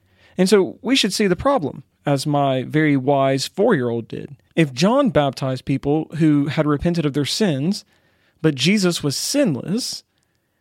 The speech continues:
then why was Jesus baptized? And it's hard to assign only one reason for Jesus' baptism,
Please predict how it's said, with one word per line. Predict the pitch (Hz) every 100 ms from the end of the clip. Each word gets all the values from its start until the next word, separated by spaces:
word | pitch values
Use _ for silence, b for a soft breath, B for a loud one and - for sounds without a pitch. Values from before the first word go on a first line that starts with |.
| _
then | 147 160
why | 156 180 226
was | 220 208 143
Jesus | - 254 208 135 147 -
baptized? | - 147 127 - 139 - - - _ _
And | 302
it's | 220 -
hard | 269 330
to | 285
assign | 220 - 208 202 175
only | 208 202
one | 151 156 185
reason | 151 139 151 139 127 123
for | - 139
Jesus' | 123 139 127 - 117
baptism, | 131 120 - 123 - 120